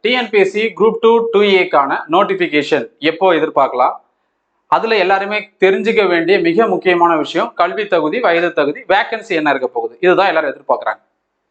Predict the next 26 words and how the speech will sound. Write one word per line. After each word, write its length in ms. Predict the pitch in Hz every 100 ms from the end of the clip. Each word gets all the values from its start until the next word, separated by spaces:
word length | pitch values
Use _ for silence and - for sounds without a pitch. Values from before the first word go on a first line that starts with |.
| _ _ _
So, 220 | - 254
இந்த 200 | 233 226
டி 180 | 208 254
என் 160 | 269 254
பி 80 |
எஸ் 120 | 233 220
சி 440 | 233 165 220 _ _ _ _ _ -
குரூப் 200 | 175 262
டூ, 160 | 262 262
டூ 160 | 208 226
ஏக்கான 380 | 214 202 190
நோட்டிஃபிகேஷன் 760 | 185 175 165 156 143 131 127 110 -
as 420 | 165 202 202 -
per 100 | 226
annual 440 | - 151 156 156 139
planner. 220 | 131 120 _ _ -
இந்த 160 | 160
ஆனுவல் 300 | 165 208 208 196
பிளானர்ல 340 | 180 175 160
கொடுத்தபடியே 460 | 165 160 165 165 165
தான் 120 | 196
எல்லா 320 | 160 175 196
தேர்வுகளும் 420 | 160 170 151 175
கரெக்டா 180 | 143 143
நடத்திட்டு 280 | 143 143 143
வராங்க. 500 | 135 156 160 180